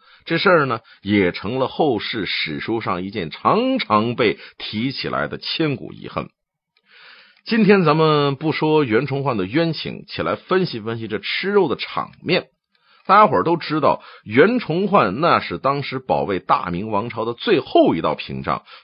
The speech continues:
就是因为敌人一个反间计，这朝廷呢就判定了他背叛国家和人民。问题是，为什么老百姓在争相购买生吃他的肉的时候，就忘记了眼前的这个人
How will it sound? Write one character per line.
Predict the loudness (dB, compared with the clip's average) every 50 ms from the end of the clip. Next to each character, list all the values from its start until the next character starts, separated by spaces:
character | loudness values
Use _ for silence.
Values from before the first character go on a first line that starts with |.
| -4
就 | 0 0 2 2 2 0
是 | -2 -4 -8
因 | -4 -4 -4 -2
为 | -2 -4 -6 _ _
敌 | -8 -6 -4 -4 -2
人 | -2 -2 -4
一 | -4 -4
个 | -4 -6 -6
反 | -6 -4 -4 -4 -4 -4
间 | -6 -6 -6 -4
计， | -4 -4 -4 -6 -6 -12 -20 -20 -20 -20 _ _ _ _ _ _ _ -10
这 | -6 -6 -6 -6
朝 | -6 -4 -2 0 2 2
廷 | 0 -2 -8 -10
呢 | -10 -10
就 | -12 -12 -14 _ _ -4
判 | 2 4 6 6 4 2 -4
定 | -6 -8 -8
了 | -8 -10 -10
他 | -4 -2 -2 -2 -2 _ _ _ _ _ 8
背 | 8 8 8 6 0 -8
叛 | -16 -10 -2 4 4 4 4 4 -2 _ _ _ _
国 | 0 4 6 6 6 6
家 | 6 4 0
和 | 0 -2 -4
人 | -10 -10 -10
民。 | -10 -12 -14 _ _ _ _ _ _ _ -20 -20 -20 -6 0
问 | 4 4 6 6
题 | 6 4 2
是， | 2 2 4 4 2 2 -2 -12 -20 -18 -14 -8
为 | 0 4 4 4 4 4 2 2 0 0
什 | -2 -2 -2 -2
么 | 0 2
老 | 2 2 2 2
百 | 2 0 -2
姓 | -2 -4 -6 -4
在 | -4 -4
争 | -4 -4 -8 -6
相 | -6 -6 -6 -6 -4
购 | -4 -2 -2
买 | -2 -2 -4 -4
生 | -4 -2 -2 -2 -2 -2 -4
吃 | -4 -4 -4 -4 -4 -6
他 | -4 -2 -2 -2
的 | 0 -2
肉 | -4 0 4 6 6 6 4
的 | 0 -4
时 | -6 -8 -8
候， | -6 -6 -4
就 | -2 -4
忘 | -2 2 2 2 2 2 0 -4
记 | -4 -4 -6
了 | -6
眼 | -4 -2 -4 -4 -4
前 | -4 -8 -6 -6
的 | -6
这 | -6 -6 -4
个 | -4 -4
人 | -2 0 4 4 4 4 2